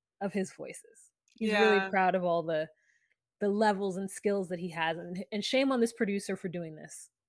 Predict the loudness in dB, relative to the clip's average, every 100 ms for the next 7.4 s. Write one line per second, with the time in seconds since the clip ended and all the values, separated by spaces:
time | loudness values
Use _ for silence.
0 | _ _ -16 -14 -10 -2 -2 -2 -10 _
1 | -12 -6 2 6 8 8 6 4 0 -2
2 | -4 -4 -6 -6 -6 -6 -8 -8 -10 -10
3 | -8 -6 -8 -10 -14 -10 -10 -10 _ -16
4 | -14 -14 -16 -16 -12 -10 -10 -12 -12 -12
5 | -12 -10 -10 -8 -8 -10 -12 -14 -12 -10
6 | -12 -8 -6 -6 -8 -10 -10 -8 -10 -10
7 | -12 -10 -12 -16